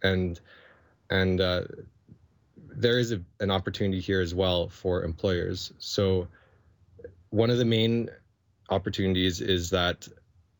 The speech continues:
research does show that if you pay a living wage, or the higher you pay your employees, especially in those industries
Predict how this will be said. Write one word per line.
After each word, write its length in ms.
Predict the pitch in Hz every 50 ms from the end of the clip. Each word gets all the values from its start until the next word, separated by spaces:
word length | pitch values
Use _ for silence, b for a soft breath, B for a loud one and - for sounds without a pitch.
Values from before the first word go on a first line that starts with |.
| _ _ -
research 520 | 101 101 110 110 - - 117 107 - -
does 220 | - 101 98 98
show 500 | 95 - - 107 95 90 92 92 95 104 110 -
that 300 | 104 101 95 92 90 -
if 180 | 92 85 - -
you 80 | 98
pay 380 | 87 - - - 101 95 98 104
a 100 | 101 110
living 340 | 107 110 104 117 117 117 117
wage, 400 | 117 117 120 139 147 151 - -
or 180 | - 92 92 85 82 82 - -
the 60 | - 87
higher 580 | - - - 92 98 107 110 113 113 113 110
you 280 | 110 113 107 107 107 104
pay 200 | - - 107 107
your 300 | 110 110 107 110 113 113
employees, 440 | 113 110 - 117 113 127 139 135 -
especially 580 | - - - 95 - - 113 107 104 104 95
in 200 | 98 98 95 95
those 400 | 90 98 92 90 87 85 - - - B B B B B B B B B B B -
industries 520 | 104 104 101 101 - - - 110 107 104